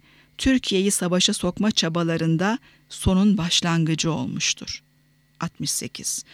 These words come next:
Weisband, A nokta G nokta E, sayfa yüz altmış dört. Aslında Churchill de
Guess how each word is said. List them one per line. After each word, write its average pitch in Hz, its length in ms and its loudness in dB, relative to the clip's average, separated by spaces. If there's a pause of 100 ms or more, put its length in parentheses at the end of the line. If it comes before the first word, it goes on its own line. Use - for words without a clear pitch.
(180)
Weisband, 180 680 0
A 175 160 0
nokta 160 340 -2
G 147 300 0
nokta - 400 -6
E, 208 220 -4 (280)
sayfa 165 400 -6
yüz 156 200 -4
altmış - 440 -4
dört. - 360 -18 (640)
Aslında 214 420 4
Churchill 214 600 0
de 170 160 2